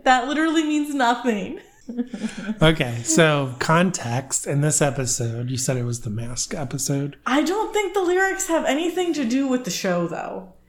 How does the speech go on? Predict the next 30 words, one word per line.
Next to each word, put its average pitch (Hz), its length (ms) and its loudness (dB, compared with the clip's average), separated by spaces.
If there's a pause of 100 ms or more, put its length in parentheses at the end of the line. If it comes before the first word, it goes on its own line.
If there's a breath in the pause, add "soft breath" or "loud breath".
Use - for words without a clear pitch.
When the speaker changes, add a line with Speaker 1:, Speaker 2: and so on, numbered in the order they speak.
(200)
Speaker 1:
Because 262 340 4
in 262 120 2
this 320 180 0
episode, 254 680 2
Daphne 226 500 2
gets 240 200 2
a 240 60 0
mask 180 400 0
from 185 120 -4
a 180 60 0
Chinese 202 920 -2
store 175 800 -2 (160)
that 202 140 2
has 208 300 2
secret 247 320 2
information 220 560 2
in 180 120 0
it, 180 200 -2
so 208 80 -4
people 208 240 -2
are 202 300 0
trying 202 320 2
to 190 60 -2
kidnap 202 480 0
her 190 200 2
to 180 60 2
get 175 140 -2
the 190 60 -2
mask 175 380 -2
back. 156 520 -4